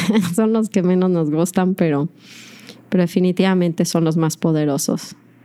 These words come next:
para generar una transformación. Eh, me dijeron, me escribieron que cómo podíamos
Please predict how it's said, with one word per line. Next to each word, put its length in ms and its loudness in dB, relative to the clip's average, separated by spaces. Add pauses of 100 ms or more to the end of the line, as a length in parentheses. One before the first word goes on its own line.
(240)
para 200 -2
generar 440 -2
una 220 0
transformación. 960 -4 (1300)
Eh, 460 0 (920)
me 160 2
dijeron, 680 0 (680)
me 120 2
escribieron 640 2
que 200 -2
cómo 440 0
podíamos 1040 0